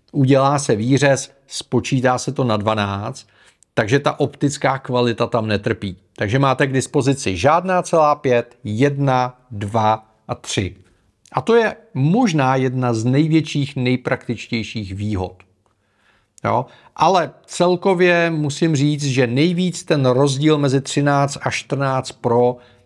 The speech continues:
je vidět za šera a u nočních fotek, tam ten posun je velký, za denních fotek je ten posun velmi decentní.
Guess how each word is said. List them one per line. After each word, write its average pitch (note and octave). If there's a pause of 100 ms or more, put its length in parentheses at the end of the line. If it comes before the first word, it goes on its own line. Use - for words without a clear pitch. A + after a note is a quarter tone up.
(140)
je B2+
vidět A#2+ (220)
za A2+
šera D3+
a A#2
u A#2+
nočních A#2+
fotek, - (200)
tam A2
ten A2+
posun G#2+
je F#2
velký, D#3 (460)
za A#2+
denních C3+
fotek A2+
je G#2+
ten G2+
posun G2+
velmi G2+
decentní. G2+